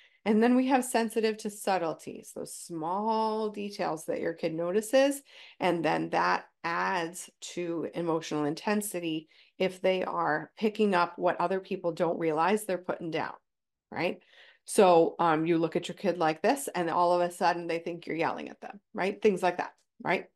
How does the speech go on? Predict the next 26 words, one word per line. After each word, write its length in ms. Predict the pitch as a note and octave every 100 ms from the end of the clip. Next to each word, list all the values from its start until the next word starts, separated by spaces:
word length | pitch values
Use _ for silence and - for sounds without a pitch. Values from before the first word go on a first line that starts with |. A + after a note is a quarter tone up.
| -
Now, 140 | F3 E3
that 320 | E3+ G3+ A3+
is 100 | F#3+
a 40 |
child 280 | F#3 F#3 F3
who's 180 | - -
stuck 260 | F#3 -
in 80 | F3+
their 100 | E3+
mouth, 220 | D#3 D#3 -
in 100 | F#3
the 60 |
meltdown 420 | E3 D3+ D3+ D3 D#3
cycle 520 | F#3+ G#3+ A#3+ B3+ B3 - - _
when 220 | - F#3 F#3
they 140 | F3+
are 140 | F3
more 400 | E3+ F3 E3+ E3+
emotionally 640 | E3+ F3 G3 G3+ G#3 F#3 E3+
sensitive, 520 | - G3 F#3+ F#3+ F#3
and 140 | F3+
this 180 | F3 -
leads 360 | F3+ F3 E3+ - -
to 320 | F3 E3+ E3+
shame 480 | - - F3+ E3+ D#3 _ - - -
and 160 | F#3+